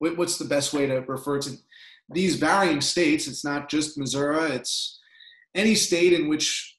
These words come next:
you know, the, the, the, um, American people are, are more governed by suburb and rural counties than, than metropolises.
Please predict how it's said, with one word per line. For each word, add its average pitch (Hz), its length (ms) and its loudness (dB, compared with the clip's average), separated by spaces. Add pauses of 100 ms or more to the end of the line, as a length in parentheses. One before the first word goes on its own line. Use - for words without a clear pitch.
(140)
you 147 140 -8
know, 135 260 -8
the, 165 80 -14 (220)
the, 127 400 -4 (100)
the, 123 480 -6 (300)
um, 117 520 -12 (600)
American 143 420 -2
people 131 380 -4
are, 117 320 -6
are 123 80 -10
more 127 560 -2
governed 127 340 -4
by 120 200 -4
suburb 127 760 -2
and 117 380 -10 (120)
rural 139 300 0
counties 127 560 -4
than, 120 400 -6
than 120 260 -10 (480)
metropolises. 131 840 -2